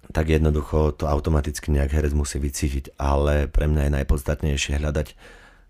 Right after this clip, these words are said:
hľadať pravdu a pravdivosť. A to je jedno, či je pred kamerou, alebo pred divákom.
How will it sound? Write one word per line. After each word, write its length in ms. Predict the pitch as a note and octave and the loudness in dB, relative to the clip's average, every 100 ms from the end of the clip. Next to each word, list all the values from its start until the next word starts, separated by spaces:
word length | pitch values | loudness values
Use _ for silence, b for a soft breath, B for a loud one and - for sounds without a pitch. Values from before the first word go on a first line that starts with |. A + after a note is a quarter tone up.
| _ | _
hľadať 380 | - D2 D2+ D2+ - | -2 2 2 0 4
pravdu 400 | - C#2+ D2 D2+ | 4 4 0 0
a 80 | |
pravdivosť. 540 | B1+ - C#2+ C2+ C2 C2 | 2 4 2 -4 -6 -6
A 80 | C2+ | -6
to 100 | D2 | -2
je 80 | |
jedno, 160 | C#2+ C2+ | -2 -2
či 100 | C2+ | -4
je 80 | - | -4
pred 140 | D2+ | -2
kamerou, 400 | - D2 D2 C#2+ | -2 -2 0 -2
alebo 220 | G#1+ C2 B1 | -4 -6 -4
pred 180 | - | -4
divákom. 480 | A#1 C#2+ - - F#2 | -4 -10 -12 -12 -12